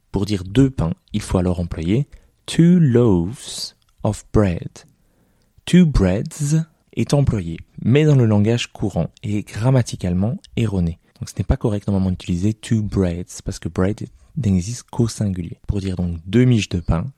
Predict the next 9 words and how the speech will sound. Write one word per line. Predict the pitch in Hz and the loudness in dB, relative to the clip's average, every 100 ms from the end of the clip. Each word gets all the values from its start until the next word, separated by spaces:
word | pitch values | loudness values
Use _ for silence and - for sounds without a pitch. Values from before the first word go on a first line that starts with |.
| _ | _
two | - 160 170 170 | -2 4 6 6
loaves | 120 87 80 82 120 - - - - | 4 2 0 -6 -10 -14 -14 -16 -8
of | 117 113 117 | -6 -6 -4
bread. | 120 117 90 - _ - _ _ _ _ _ _ _ _ _ _ _ _ _ _ _ _ _ _ - | -4 -2 -4 -10 _ -20 _ _ _ _ _ _ _ _ _ _ _ _ _ _ _ _ _ _ -6
Par | 104 | -4
exemple, | 101 92 92 87 85 | -2 -4 -4 -4 -4
dans | 90 117 | 0 0
une | 101 80 | 0 -4
phrase, | 90 85 85 - - | -8 -10 -8 -8 -10